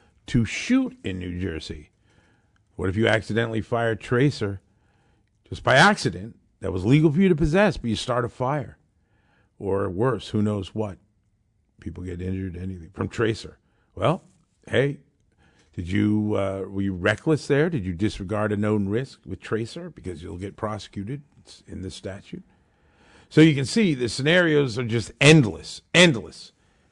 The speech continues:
where New Jersey can now utilize this lower standard, this lower culpability level, and can, uh, attempt to, uh, arrest, prosecute, convict, and imprison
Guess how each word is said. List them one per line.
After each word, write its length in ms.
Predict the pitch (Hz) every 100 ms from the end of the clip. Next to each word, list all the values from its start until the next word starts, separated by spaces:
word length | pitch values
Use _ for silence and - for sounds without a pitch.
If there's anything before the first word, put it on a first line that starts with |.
| _
where 400 | 117 104 104 101
New 160 | - 104
Jersey 420 | 90 120 110 117
can 280 | - - 101
now 160 | 107 107
utilize 640 | 104 104 98 98 98 98
this 240 | 98 87 98
lower 480 | 107 127 120 101 -
standard, 600 | - - 104 101 98 92
this 180 | 82
lower 340 | 107 107 95 90 - -
culpability 840 | - 95 90 85 117 113 95 92 82
level, 560 | 95 95 120 92 92 _ _ _ _ _ _ - _ _
and 460 | - 101 98 95 85 -
can, 500 | - 110 98 92 87 - _ _ _ _ _ _ _ _ _ _ _ _ _
uh, 200 | - - - - _
attempt 440 | 107 - 104 98
to, 360 | - 92 85 85 - -
uh, 200 | - 78 -
arrest, 520 | 95 104 120 107 -
prosecute, 560 | - 113 107 - 104 92
convict, 460 | - 90 101 98 -
and 140 | 120
imprison 760 | 104 - - 143 110 117 110